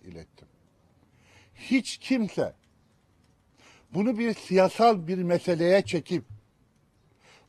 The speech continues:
bunu olduğundan daha basitleştirerek, kendi geleceğine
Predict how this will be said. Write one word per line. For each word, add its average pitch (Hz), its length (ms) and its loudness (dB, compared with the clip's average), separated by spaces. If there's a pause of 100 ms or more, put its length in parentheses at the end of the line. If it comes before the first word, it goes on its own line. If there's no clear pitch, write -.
bunu 202 240 2
olduğundan 190 840 2
daha 190 240 6
basitleştirerek, 165 1000 0 (1200)
kendi 202 680 0 (200)
geleceğine 190 840 4